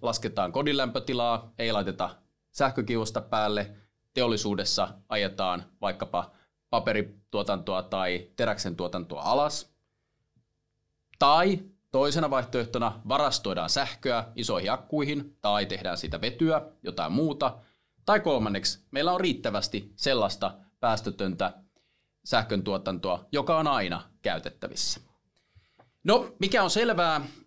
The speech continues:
on se, että me tarvitaan kaikkia näitä: automaattista älykästä kulutusjoustoa,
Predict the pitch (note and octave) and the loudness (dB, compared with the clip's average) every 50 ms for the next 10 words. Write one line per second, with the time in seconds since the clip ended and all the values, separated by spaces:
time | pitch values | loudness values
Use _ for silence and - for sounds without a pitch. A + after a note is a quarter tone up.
0 | - - - D#3+ D3 C#3+ E3+ D#3 C3+ D3 C#3 D#3+ D3+ C#3+ C#3+ C#3+ D#3 C#3 B2+ D3 | -12 -6 -4 -2 0 2 0 0 0 0 0 0 0 0 0 2 0 2 2 2
1 | C#3+ C3 - - A#2+ G#2 G2+ G2+ F#2+ F2+ - F#2 E2+ - - - _ _ - - | 0 0 0 0 0 0 0 0 -2 -2 -4 -6 -8 -8 -12 -20 _ _ -2 0
2 | D3 D#3+ - B2+ A2 G2 F#2 - G2 - - - - _ _ - C#3 C3 B2 - | 0 2 2 2 2 0 0 -2 -8 -8 -8 -12 -16 _ _ -2 0 0 2 0
3 | - - - - - F3 F#3+ E3+ E3 D3+ - D3 C#3+ C3+ - - D3 C3+ B2+ B2 | -2 -4 -4 0 2 2 4 4 2 2 2 0 0 0 -2 -2 0 0 0 0
4 | - | -2